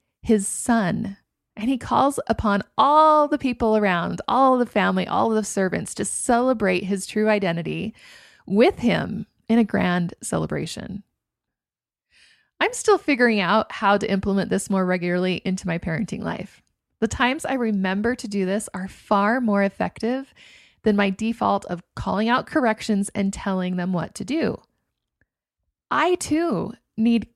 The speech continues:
constant reminding of who I am. A consistent meditation practice works wonders in reminding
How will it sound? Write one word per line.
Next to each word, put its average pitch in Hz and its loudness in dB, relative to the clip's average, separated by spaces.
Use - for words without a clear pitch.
constant 269 -6
reminding 214 0
of 202 -4
who 285 -2
I 233 -2
am. 233 -6
A 233 -4
consistent 262 -2
meditation 247 0
practice 294 0
works 220 0
wonders 214 0
in 208 -2
reminding 196 0